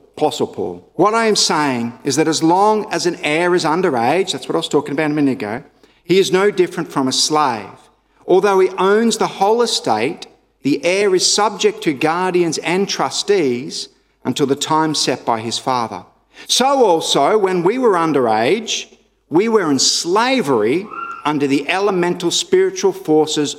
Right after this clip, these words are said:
of the world." So like a child who was not yet come of age, the Galatians were, were previously, had previously only tasted a little bit. They got that one square of chocolate, I suppose, of the spiritual things.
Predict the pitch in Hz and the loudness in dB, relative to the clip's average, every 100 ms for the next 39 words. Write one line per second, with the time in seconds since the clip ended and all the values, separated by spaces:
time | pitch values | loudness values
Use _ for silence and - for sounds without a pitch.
0 | - 139 135 123 - 131 123 117 107 104 | -2 0 0 -2 -2 0 0 -2 -4 -8
1 | - - _ _ _ _ _ _ 202 254 | -16 -20 _ _ _ _ _ _ 0 0
2 | 269 233 - 226 226 220 196 180 196 208 | 0 -2 0 2 4 4 2 4 0 2
3 | 233 226 214 226 190 147 156 196 - 190 | -2 0 0 0 2 2 2 0 0 -2
4 | 185 185 190 226 233 - 147 180 - 185 | 0 2 2 2 -2 0 0 -2 0 0
5 | 180 170 - - _ 185 185 185 - 226 | 0 -2 -16 -20 _ 2 2 -2 -4 0
6 | 262 247 233 - 208 196 185 214 208 - | 2 2 2 2 2 0 -2 -6 -6 -2
7 | 240 240 240 - 214 190 190 190 - - | -2 -2 -4 0 0 2 0 -2 -6 -2
8 | 233 240 - - 165 117 - - _ _ | -2 0 -2 2 0 0 -10 -20 _ _
9 | - 285 214 269 277 262 190 156 170 208 | -8 -6 -4 -2 2 2 2 0 -2 -4
10 | 233 208 190 240 247 - - 208 175 - | -2 -4 0 2 2 0 0 0 0 0
11 | 196 185 170 143 127 120 - 135 147 196 | -2 -2 -2 -2 -2 -6 -2 0 0 -6
12 | 277 - - - - 160 - - - 180 | -8 -10 -12 -12 -4 -4 0 -2 2 2
13 | 170 156 - 139 - 143 107 - - - | 0 -4 -6 -6 -2 -2 -2 -12 -14 -14